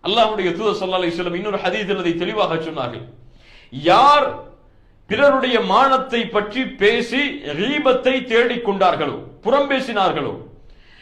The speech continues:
நாளை மறுமையில் யாரை பற்றி இவர்கள் பேசினார்களோ, அவர்களுடைய உடல் கொண்டு வரப்படும். அல்லாஹ் கட்டளையிடுவான், 'இதை நீ சாப்பிடு' என்று. 'இதை நீ சாப்பிடு.'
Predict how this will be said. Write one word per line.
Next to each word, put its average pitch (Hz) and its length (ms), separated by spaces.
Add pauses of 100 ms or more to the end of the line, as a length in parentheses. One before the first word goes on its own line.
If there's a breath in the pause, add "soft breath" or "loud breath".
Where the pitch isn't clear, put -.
(120 soft breath)
நாளை 240 480
மறுமையில் 277 600
யாரை 285 420
பற்றி 254 300
இவர்கள் 226 380
பேசினார்களோ, 240 680
அவர்களுடைய 214 380
உடல் 254 280
கொண்டு 214 240
வரப்படும். 185 500 (2000 soft breath)
அல்லாஹ் 262 400
கட்டளையிடுவான், 247 760 (600)
'இதை 180 200
நீ 175 100
சாப்பிடு' 139 480
என்று. 101 260 (2500)
'இதை 180 200
நீ 233 140
சாப்பிடு.' 196 500